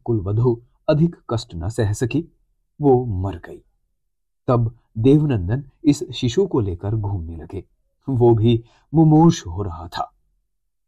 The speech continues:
उन्होंने बड़े कष्ट से मुझे पहचानकर केवल इतना कहा, "रामनाथ, मैंने सब कुछ बेच दिया, पर तुम्हारा धामपुर का खेत नहीं बेचा है, और ये तितली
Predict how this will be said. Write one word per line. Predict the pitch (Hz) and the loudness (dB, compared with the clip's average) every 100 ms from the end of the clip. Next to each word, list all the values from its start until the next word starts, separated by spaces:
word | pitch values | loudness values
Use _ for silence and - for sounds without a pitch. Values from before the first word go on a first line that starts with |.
| _ | _
उन्होंने | 117 117 120 117 117 - - | 0 2 4 4 0 -4 -12
बड़े | 98 123 175 175 - | -4 0 0 0 -2
कष्ट | 117 - | -4 -4
से | 120 110 | -4 -2
मुझे | 107 92 101 | -4 -4 -6
पहचानकर | - 85 90 85 131 139 117 117 _ _ - | -6 -8 -8 -4 -4 -2 -4 -6 _ _ 2
केवल | 180 180 135 | 4 4 -2
इतना | 90 76 | -6 -12
कहा, | 76 85 82 - _ _ _ _ _ - | -16 -14 -14 -14 _ _ _ _ _ -4
"रामनाथ, | 127 95 92 90 87 117 - _ _ _ - | 0 2 0 -6 -6 -8 -12 _ _ _ -2
मैंने | 147 151 156 | 0 0 -2
सब | - 147 131 - | -2 -4 -4 -4
कुछ | 131 - - | -4 -4 -10
बेच | 82 - | -12 -10
दिया, | 101 92 - _ _ _ _ - | -10 -10 -12 _ _ _ _ -2
पर | 165 | 0
तुम्हारा | 156 139 135 139 135 | 0 -2 0 -4 -6
धामपुर | 107 104 120 170 170 - | -8 -8 -8 -6 -8 -8
का | 87 | -10
खेत | - - 147 82 | -10 -6 -6 -8
नहीं | 80 101 | -12 -6
बेचा | 143 107 98 | -4 -2 -4
है, | 87 - _ _ _ _ - | -8 -12 _ _ _ _ -4
और | 120 107 | -2 -2
ये | 101 | -6
तितली | - 98 147 135 | -8 -2 2 2